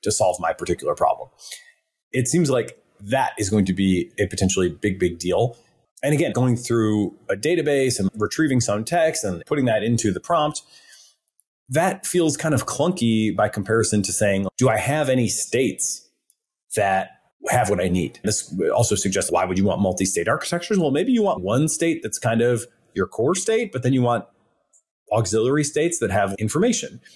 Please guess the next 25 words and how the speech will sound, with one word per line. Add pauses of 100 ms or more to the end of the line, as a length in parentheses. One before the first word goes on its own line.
(120)
Again,
we
sort
of
work
this
way,
right?
We
have,
I'm
Nathan,
I'm
me,
I'm,
like,
going
through
my
day,
I
know
what's
going
on.